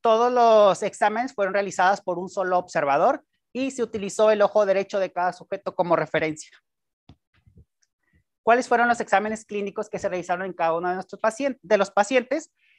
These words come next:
Se les evaluó la agudeza visual no corregida, la agudeza visual corregida. Se hizo también un examen de la córnea, de la conjuntiva y el segmento anterior, antes y después de la aplicación de las gotas de fluoresceína con lámpara de hendidura.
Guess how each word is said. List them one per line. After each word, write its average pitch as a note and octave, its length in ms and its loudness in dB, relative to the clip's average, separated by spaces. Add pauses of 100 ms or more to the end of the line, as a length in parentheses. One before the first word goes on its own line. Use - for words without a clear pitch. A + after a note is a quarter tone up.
(220)
Se C4 220 4
les B3+ 180 0
evaluó A3+ 440 4
la A3 100 4
agudeza G3+ 340 0
visual F#3 360 -2
no F3 140 -4
corregida, G3 600 -2 (220)
la G3 140 4
agudeza G3 360 2
visual F3+ 360 -4
corregida. F3+ 540 -4 (400)
Se B3 140 -4
hizo C4+ 200 0
también G#3+ 320 2
un G#3 160 -2
examen G3+ 400 -2
de E3+ 60 -2
la D#3 180 -2
córnea, A3+ 500 0
de F#3 60 -6
la F3 180 0
conjuntiva G3 720 0
y G3 100 -6
el F#3+ 60 -2
segmento F#3 380 -4
anterior, F3+ 500 -2 (180)
antes A#3+ 380 -2
y F#3 60 -4
después G3+ 440 -4 (120)
de F#3 120 -2
la E3 480 2 (180)
aplicación F#3 560 -4
de F#3+ 60 0
las F3 180 0
gotas F3 320 -2
de F3+ 80 -2
fluoresceína E3+ 600 -4
con F3 180 -6
lámpara D#3+ 380 0
de C#3+ 80 -6
hendidura. D#3+ 540 -4